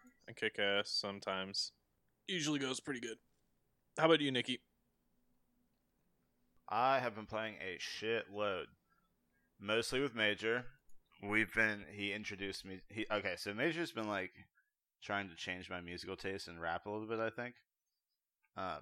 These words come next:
Speaker 2: because he thinks the rap I listen to sucks and his is good. But he showed me this song. It's called Feel the Love by Kids See Ghosts, and it's basically,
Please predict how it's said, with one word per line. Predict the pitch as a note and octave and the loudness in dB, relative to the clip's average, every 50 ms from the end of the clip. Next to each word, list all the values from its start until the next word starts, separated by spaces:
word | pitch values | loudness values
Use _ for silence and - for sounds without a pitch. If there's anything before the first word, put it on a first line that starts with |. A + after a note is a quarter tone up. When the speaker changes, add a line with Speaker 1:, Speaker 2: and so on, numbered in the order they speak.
| - | -10
Speaker 2:
because | - E2 - F2 F2 - | -12 -10 -8 -8 -8 -8
he | F#2 F2 | -8 -8
thinks | - F2+ E2+ E2+ - | -6 -6 -8 -8 -8
the | - F2 | -8 -4
rap | D#2+ D#2 D#2 - | -4 -4 -2 -2
I | E2+ E2 | -2 -2
listen | E2+ E2+ E2 - F#2 F2 | -2 -2 -6 -10 -12 -12
to | - F#2 F2+ | -10 -10 -8
sucks | - - F#2 G2 A2 - - - - - - | -6 -6 -6 -6 -6 -8 -12 -14 -14 -14 -16
and | - - F2 | -14 -14 -12
his | F2+ F2 F2 E2+ | -10 -10 -10 -10
is | E2+ E2+ | -12 -10
good. | - A2 C#3 - _ _ - - - - - - _ _ - | -8 -8 -8 -10 _ _ -20 -20 -20 -20 -20 -20 _ _ 2
But | - A2 G#2 F#2+ - - _ _ _ _ _ _ _ _ | 4 4 4 4 0 -8 _ _ _ _ _ _ _ _
he | - A2+ A2 | -6 -6 -4
showed | - - B2 B2+ B2+ | 0 0 0 0 0
me | B2 | 0
this | A2+ G#2+ - - | 0 -2 -2 0
song. | - G#2+ G#2 G2+ F#2+ F#2+ F#2 F2 | 0 0 2 2 0 0 -4 -6
It's | F#2 - - | -10 -10 -8
called | - G#2 G2 F#2 - | -4 -4 -4 -4 -4
Feel | - - G#2+ A2 A2+ | -4 -2 0 0 0
the | G#2+ G2+ | 0 0
Love | G2 G2+ G2+ G2+ G2 F2+ F#2 F#2 - | 0 2 2 4 4 2 0 -2 -4
by | - F2+ F#2+ F#2+ F#2+ F#2 F2+ F2+ F2+ F#2 F#2 - - | -2 0 2 2 2 2 2 0 0 -2 -4 -8 -8
Kids | - G2+ F#2+ F#2 - | -6 -6 -6 -4 -6
See | - G#2 G2+ F#2 - | -6 -6 -6 -8 -6
Ghosts, | - F#2 F2+ F#2+ G2+ A#2 - - - - - - - - - - _ _ _ _ - | -4 -2 -2 -2 -2 -2 -4 -6 -8 -10 -12 -16 -20 -20 -20 -20 _ _ _ _ -6
and | G2 F#2+ | -6 -6
it's | F#2+ - | -4 0
basically, | - A2 A2 G#2+ - - A2 G#2 G2+ G2+ | 2 2 2 2 0 0 0 0 0 0